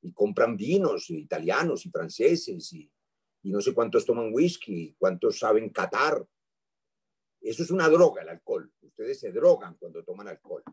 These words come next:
pero nadie propone meterlos a la cárcel.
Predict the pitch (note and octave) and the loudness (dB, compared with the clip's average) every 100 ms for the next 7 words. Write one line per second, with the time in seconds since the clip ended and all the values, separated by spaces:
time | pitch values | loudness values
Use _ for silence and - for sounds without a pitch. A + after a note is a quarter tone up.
0 | _ _ _ _ _ _ F#2+ E2+ E2 D#2 | _ _ _ _ _ _ -8 -6 -6 -6
1 | C#3 D#3 F#2+ _ - _ _ _ E2+ - | -4 -4 -6 _ -20 _ _ _ -8 -4
2 | A#2+ C#3 - - G#2 D#2+ - - - F3+ | -4 -4 -8 -8 -10 -12 -8 -8 -8 -14